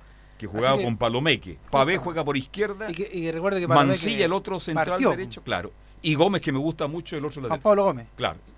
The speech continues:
Speaker 1: Y atrás el Mono Sánchez. Y el que anda bien es Méndez. Vi el partido el otro día, porque ya usted sabe que yo me preparo para relatar un partido veinte días antes. Entonces llego con todos los jugadores de memoria que hay. Ya sé cómo se va a parar una Española, cómo va a jugar la U, lo que me va a decir Enzo Muñoz, ya sé todo, incluso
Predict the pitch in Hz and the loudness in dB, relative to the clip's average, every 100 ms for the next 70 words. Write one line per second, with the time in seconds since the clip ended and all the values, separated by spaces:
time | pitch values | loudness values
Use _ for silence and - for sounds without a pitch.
0 | - - - 123 139 180 180 156 165 151 | -20 -20 -8 -2 0 2 2 2 -2 -2
1 | 139 95 90 113 139 135 180 185 185 180 | -2 -2 -2 0 0 0 -4 -4 -4 -2
2 | 143 180 98 82 80 101 160 190 170 135 | 0 0 -2 -6 -10 -4 -4 -2 -4 -4
3 | 190 160 170 196 131 147 - 113 147 123 | -8 -6 -4 -4 0 0 0 -8 -8 -4
4 | 151 139 135 131 113 120 127 120 110 104 | -2 -2 -2 -2 -4 -2 -2 -2 -4 -4
5 | 135 127 123 113 143 151 175 185 208 226 | -6 -4 -6 -2 -2 -2 -4 -4 -4 -2
6 | 123 - - - - 143 135 139 175 151 | -4 -10 -18 -20 -8 -4 -2 -2 -2 -2
7 | 139 214 190 175 175 170 202 233 113 82 | -2 -2 -2 -4 -4 -6 -4 -2 -2 -4
8 | 76 - - 135 170 - 214 214 190 170 | -12 -6 -4 0 -2 -2 -4 -4 -6 -6
9 | - 160 156 151 147 139 120 - 151 220 | -4 -4 -4 -4 -6 -6 -6 -6 -6 -6
10 | 208 160 147 127 123 123 135 180 214 160 | -8 -6 -4 -4 -4 -4 -4 -6 -6 -10
11 | - - - 117 127 135 127 127 110 147 | -14 -20 -18 -8 -6 -4 -2 -2 -2 -4
12 | 135 110 120 131 175 226 - 170 143 151 | -4 -6 -8 -6 -6 -8 -6 -6 -2 -2
13 | 139 370 135 160 247 - - | 2 4 2 2 0 0 -4